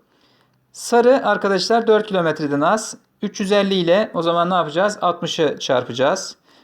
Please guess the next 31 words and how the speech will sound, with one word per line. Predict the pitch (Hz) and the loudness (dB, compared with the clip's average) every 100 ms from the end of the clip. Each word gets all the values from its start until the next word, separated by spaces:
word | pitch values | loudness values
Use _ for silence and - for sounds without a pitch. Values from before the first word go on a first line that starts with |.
| _ | _
Üç | 208 190 220 | -8 -6 -2
yüz | 214 | 2
elli | 214 208 | 2 2
ile | 185 | 0
altmışı | 175 175 170 - 147 - | 0 -2 -4 -2 -2 -2
çarptığım | - 180 175 180 | -2 -2 0 -4
zaman | 160 135 160 214 214 _ _ _ _ - | 0 2 2 0 -4 _ _ _ _ -12
yirmi | 170 190 208 208 214 220 - 180 | -4 0 2 2 0 -2 -4 -2
bir | 196 160 | -2 0
bin | 147 | 0
lira | 131 123 | 2 2
elde | 117 | 2
ediyorum. | 117 117 113 139 214 - _ _ _ _ _ _ _ _ _ _ _ _ _ _ - | 0 0 2 2 -2 -6 _ _ _ _ _ _ _ _ _ _ _ _ _ _ -10
Mavi | 170 190 208 233 214 | 0 2 2 0 0
dört | 196 226 220 | 2 2 2
ile | 202 | -4
sekiz | 190 202 196 190 | -2 -4 -4 -4
kilometre | 180 165 147 139 143 | -2 0 0 0 0
arası | 143 131 127 175 202 - - | 2 0 0 0 0 -2 -8
servis | - 180 180 - | -2 0 -2 -6
üc-, | 175 - | -8 -8
ücreti | 160 160 156 151 | -6 -4 -4 0
dört | 156 151 | 0 0
yüz | 143 123 | -4 -6
lira. | 123 139 190 - | 0 0 0 -8
Burada | 165 175 190 180 | -4 -2 0 2
da | 180 - | 0 -2
kırk | - 170 - | -8 -6 -2
beş | 170 | -4
kişi | - - | -4 -2
var. | 127 147 - | 0 0 -2